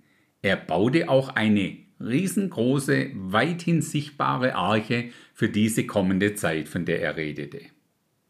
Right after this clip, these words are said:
Um diese zu sehen, war im Gegensatz zu seiner Predigt absolut kein Glaube notwendig, nur offene Augen. Man konnte also hingehen und zuschauen,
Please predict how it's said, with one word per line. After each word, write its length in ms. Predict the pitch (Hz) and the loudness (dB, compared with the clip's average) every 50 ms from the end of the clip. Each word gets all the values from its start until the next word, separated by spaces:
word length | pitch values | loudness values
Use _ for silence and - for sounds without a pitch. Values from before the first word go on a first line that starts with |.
| _ | _
Um 200 | - 151 139 135 | 4 4 6 6
diese 300 | 135 214 214 214 - 151 | 6 4 2 2 2 -4
zu 160 | 143 - 135 | -2 0 0
sehen, 580 | 113 - - 107 101 107 139 185 214 233 226 - | 0 2 4 6 6 6 6 4 4 2 0 -2
war 240 | - 104 98 104 - | -4 -2 -2 0 0
im 180 | 120 95 95 - | 0 -2 0 2
Gegensatz 580 | 110 117 170 208 202 - - - 113 92 - | 2 2 4 4 2 2 4 2 2 2 0
zu 100 | - 127 | -4 -4
seiner 360 | 104 - - 90 87 82 82 82 | -2 0 0 0 2 0 -2 -2
Predigt 640 | - - 82 98 101 - 139 92 82 - - - _ - | -2 -2 -2 0 -2 -2 -4 -6 -6 -6 -12 -14 _ 0
absolut 580 | 107 113 - - - 104 101 123 160 160 - | 0 0 0 0 0 2 2 2 0 0 -2
kein 240 | - - 101 101 90 | 0 2 2 2 4
Glaube 320 | 95 92 85 85 87 90 | 4 4 4 4 2 2
notwendig, 840 | 85 87 85 85 82 82 80 80 78 80 - 82 85 - - - - _ _ _ _ _ _ - | 2 2 2 0 -2 -4 -6 -6 -6 -6 -8 -10 -12 -14 -16 -20 -20 _ _ _ _ _ _ 0
nur 420 | 123 123 143 147 170 180 151 - | 4 6 6 6 6 4 2 2
offene 420 | - 107 95 104 123 131 139 151 - 92 | 2 2 2 2 2 2 2 2 2 2
Augen. 460 | 87 90 85 85 82 78 - - - _ _ _ _ _ _ _ _ - - - - | 2 2 0 -2 -6 -10 -12 -14 -20 _ _ _ _ _ _ _ _ -20 -20 -10 0
Man 160 | - 143 165 | 2 2 4
konnte 300 | 170 196 214 214 196 156 | 6 6 6 8 8 6
also 240 | 131 123 110 - 98 | 6 6 4 4 2
hingehen 520 | 98 139 190 208 190 170 175 170 170 170 135 | 4 4 4 4 4 2 2 4 4 2 2
und 180 | 110 98 92 | 0 0 0
zuschauen, 760 | - 151 175 175 170 - 147 143 143 143 143 143 143 139 139 | 2 2 2 2 2 2 2 4 4 4 4 4 2 0 -2